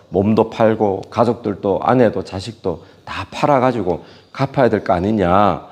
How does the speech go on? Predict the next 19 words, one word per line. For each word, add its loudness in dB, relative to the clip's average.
그랬더니 2
이십칠 -2
절에 4
"그 4
종의 2
주인이 -2
불쌍히 2
여겨 2
놓아 6
보내며", -2
아, 0
이십육 2
절입니다. 2
"그 4
종이 4
엎드려 4
이르되 0
내게 4
참으소서 2